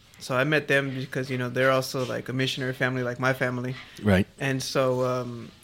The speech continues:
Speaker 1: so that's how I met them over there. And then so, uh, he's one of the oldest sons. And so back in twenty nineteen, he moved back to Cali. And I always joked with him. I was like, "Bro,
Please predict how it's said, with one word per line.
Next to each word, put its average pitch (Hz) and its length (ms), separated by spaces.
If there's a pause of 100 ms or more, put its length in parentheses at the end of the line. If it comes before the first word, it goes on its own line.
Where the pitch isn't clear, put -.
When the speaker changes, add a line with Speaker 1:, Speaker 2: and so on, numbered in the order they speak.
Speaker 1:
so - 140
that's 143 140
how 156 100
I 139 40
met 143 220
them 131 120
over 123 140
there. 131 320 (580)
And 139 200
then 139 160
so, 131 500 (400)
uh, 123 240
he's 165 400
one 170 140
of 151 80
the 127 100
oldest 143 400
sons. 131 480 (220)
And 139 220
so 131 520
back 139 240
in 165 60
twenty 156 160
nineteen, 135 360
he 131 60
moved 135 200
back 127 180
to - 80
Cali. 131 460
And 131 100
I 127 60
always 139 280
joked 139 240
with 135 120
him. 123 140
I 123 40
was 127 120
like, 127 140
"Bro, 131 280